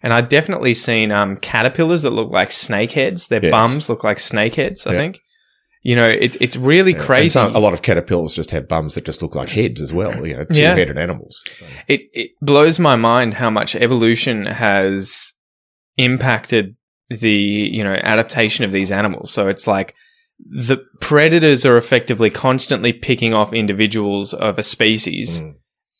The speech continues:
Speaker 1: And then as a result, the individuals that don't get picked off, you know, have these mutations where they may have different pigments or colours or limbs or whatever
Speaker 2: They
Speaker 1: it
Speaker 2: run
Speaker 1: is.
Speaker 2: faster or,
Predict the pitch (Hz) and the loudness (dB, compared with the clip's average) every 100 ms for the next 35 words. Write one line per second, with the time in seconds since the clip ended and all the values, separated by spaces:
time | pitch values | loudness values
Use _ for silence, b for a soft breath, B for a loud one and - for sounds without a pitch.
0 | - 107 107 117 110 135 135 147 120 104 | -2 0 2 0 2 2 2 2 2 2
1 | 117 135 98 113 131 147 131 120 110 - | 2 4 4 2 0 0 0 0 -2 -2
2 | 110 127 107 87 - 127 - 131 101 98 | 0 0 0 -2 -2 -6 0 2 2 0
3 | - 117 101 101 117 107 101 107 104 120 | -6 -6 -2 -2 0 0 -2 -2 -2 0
4 | 117 - 107 98 104 98 98 101 104 98 | 0 0 -4 -2 0 2 2 0 0 -4
5 | 104 101 - - 127 110 110 95 - - | -6 -6 -10 -2 -2 0 -2 -4 -2 2
6 | 110 107 104 101 92 110 107 104 104 98 | 4 2 0 -2 0 0 0 0 0 2
7 | 101 101 110 120 110 117 107 104 127 113 | 2 2 2 2 2 4 4 2 2 2
8 | 90 80 | 2 -2